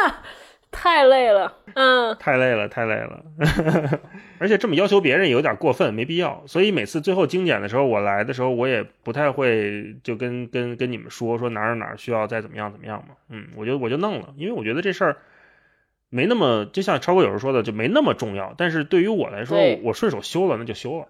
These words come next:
Speaker 2: 啊。
Speaker 1: 过不去，
Speaker 2: 对。
Speaker 1: 谁要求高就为难自己，特别好这个习惯。
Speaker 2: <laughs>
Speaker 1: 希望，希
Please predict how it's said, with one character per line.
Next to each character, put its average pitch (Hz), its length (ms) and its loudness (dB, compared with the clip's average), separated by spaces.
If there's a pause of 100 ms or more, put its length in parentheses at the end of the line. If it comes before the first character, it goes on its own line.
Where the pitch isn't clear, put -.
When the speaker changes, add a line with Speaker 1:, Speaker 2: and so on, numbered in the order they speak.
(100)
Speaker 2:
啊。 104 140 -10
Speaker 1:
过 320 120 2
不 269 120 2
去， 370 160 6
Speaker 2:
对。 226 140 2 (180)
Speaker 1:
谁 370 260 2
要 359 160 6
求 294 140 6
高 294 200 6
就 277 140 8
为 247 180 8
难 247 220 4
自 262 180 -4
己， 185 80 -6
特 277 160 0
别 247 120 4
好 190 220 4
这 196 140 2
个 208 80 4
习 185 240 0
惯。 175 220 6
Speaker 2:
<laughs> 156 420 4
Speaker 1:
希 - 80 6
望， 370 520 6
希 - 200 2